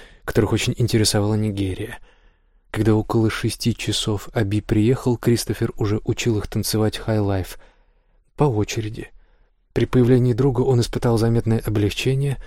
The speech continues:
тут же прикарманив более симпатичную девушку, а другую предоставив Аби. Она была ничего, если бы только постоянно не улыбалась, однако, к несчастью, девушка улыбалась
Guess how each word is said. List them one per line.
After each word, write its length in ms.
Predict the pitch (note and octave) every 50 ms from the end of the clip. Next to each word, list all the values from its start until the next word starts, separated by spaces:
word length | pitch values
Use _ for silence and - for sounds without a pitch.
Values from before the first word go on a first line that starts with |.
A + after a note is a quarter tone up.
| - -
тут 180 | - B2+ A#2+ G#2
же 100 | A2 -
прикарманив 720 | - B2 A2+ - - A2+ A2 G#2+ G#2+ G#2+ G2+ G2+ G2 F#2
более 260 | G#2 G#2 A2 G#2 G#2
симпатичную 760 | G2 - - G#2+ - - G#2+ - A2 G2+ - - A2 G#2+ G2+ F#2+
девушку, 420 | G2+ A2+ C3 D3+ D#3 - - C3
а 60 | C3+
другую 320 | A2+ A#2+ G#2+ G#2+ C3+ D#3 -
предоставив 640 | - A#2 A2 G2+ - - B2 A#2+ B2 A2+ - - - -
Аби. 420 | A#2+ A#2 G#2+ G#2 G2+ G2+ F#2+ - - - - - - - - - - - - - - - - -
Она 260 | B2 B2 B2 B2 A#2+
была 320 | G#2+ G#2 A#2 A#2 A#2 A2+ A2
ничего, 720 | A2 A#2 - B2 A2+ A2+ - - - A#2 G#2+ G#2+ B2 C#3
если 260 | C3 A2 - - B2
бы 140 | A2 G#2 G#2+
только 340 | - - A#2 G#2 F#2+ - -
постоянно 380 | - - - - - A2 G#2
не 160 | G#2 G#2 G#2+ G#2
улыбалась, 600 | G#2 G#2 G2+ F#2 G#2 A#2 B2 B2 A#2 - - - - - - - - - _ _ _ -
однако, 300 | A2+ G#2 F#2+ G#2+ - A2
к 100 | - -
несчастью, 460 | A#2 G#2+ - - - A2 - - A2+
девушка 340 | G2 A2+ G#2 G2 - - -
улыбалась 720 | A#2+ A#2 A#2 A2+ G2 G2+ G2 F#2 F#2 G#2 - - -